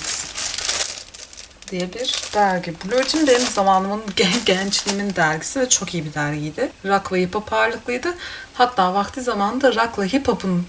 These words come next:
kavgalı olduğu dönemlerde, bayağı fiziki kavgaların çıktığı dönemde bu iki grubun da arasını yapan bayağı iyi bir müzik dergisi Blue, Blue Jean. Çok böyle pembiş. Bu taraf girl band kısmı,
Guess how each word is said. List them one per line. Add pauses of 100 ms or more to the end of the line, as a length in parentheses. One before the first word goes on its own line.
kavgalı
olduğu
dönemlerde,
bayağı
fiziki
kavgaların
çıktığı
dönemde (480)
bu
iki
grubun
da
arasını
yapan
bayağı
iyi
bir
müzik
dergisi (240)
Blue, (200)
Blue
Jean. (1120)
Çok
böyle
pembiş. (220)
Bu
taraf (540)
girl
band
kısmı,